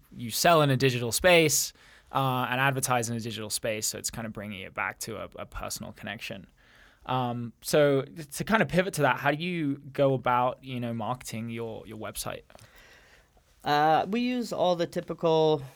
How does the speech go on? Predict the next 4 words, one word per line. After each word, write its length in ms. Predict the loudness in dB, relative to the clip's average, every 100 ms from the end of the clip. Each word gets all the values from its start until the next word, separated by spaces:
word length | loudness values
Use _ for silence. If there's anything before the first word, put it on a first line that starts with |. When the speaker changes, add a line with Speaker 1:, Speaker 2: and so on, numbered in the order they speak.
| -18
Speaker 2:
social 720 | -14 -10 -10 -6 -6 -2 -2
media 560 | -2 -2 -2 -2 -4 -6 -6
platforms. 800 | -6 -4 -2 -2 -2 -6 -12 -4
Um, 520 | 0 0 0 -2 -8